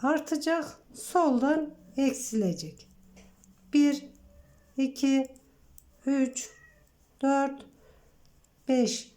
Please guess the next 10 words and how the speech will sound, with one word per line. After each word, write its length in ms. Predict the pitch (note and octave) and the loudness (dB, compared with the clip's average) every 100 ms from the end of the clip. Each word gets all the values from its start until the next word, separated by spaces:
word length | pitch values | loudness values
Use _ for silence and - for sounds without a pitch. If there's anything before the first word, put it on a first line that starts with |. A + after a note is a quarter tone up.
| - _ _ - | -20 _ _ -2
Beş 300 | D#4+ D4+ - | 0 0 -2
tane 440 | - A3+ G3 F3+ | 0 0 2 0
düz 180 | G3+ A3+ | -2 0
ördüm. 560 | C4+ C4+ B3 C4+ C4+ - - - _ | 2 2 2 0 -2 -4 -16 -20 _
Bir 220 | C#4+ D4 C4+ | 2 2 4
dolama 380 | C#4 C#4 C#4 | 2 2 4
yapıyorum. 760 | C4+ B3+ - B3 A#3+ A#3+ B3 B3 - - - _ _ _ _ - - | 2 0 0 0 2 2 0 -4 -18 -20 -20 _ _ _ _ -18 0
Bir 240 | D4 C#4+ | 4 4
düz 200 | C#4 C4 | 2 0
örüyorum. 680 | C#4 C4 C4+ C4+ C4 C4+ | 2 4 4 4 4 2